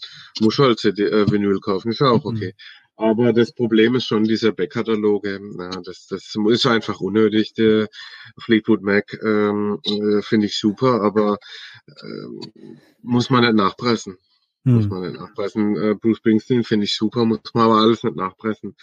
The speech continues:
Speaker 1: Äh, das muss man nicht. Wenn das gemacht wird, dann natürlich nur, um Geld zu verdienen. Und, äh, das, äh,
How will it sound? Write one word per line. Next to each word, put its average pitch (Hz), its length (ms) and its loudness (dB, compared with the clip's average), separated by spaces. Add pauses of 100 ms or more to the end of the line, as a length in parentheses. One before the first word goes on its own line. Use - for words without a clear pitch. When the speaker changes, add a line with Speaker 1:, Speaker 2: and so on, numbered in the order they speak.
(560)
Speaker 1:
Äh, 107 180 2
das 104 180 0
muss 123 180 2
man 107 200 4
nicht. 110 180 2
Wenn 113 380 0
das 113 140 0
gemacht 104 380 -2
wird, 110 140 0
dann 107 80 2
natürlich 104 340 0
nur, 107 260 0
um 104 120 -4
Geld 98 200 -2
zu 117 80 -8
verdienen. 104 640 -6
Und, 98 320 -8
äh, 98 180 -6 (520)
das, - 360 -2
äh, 120 240 4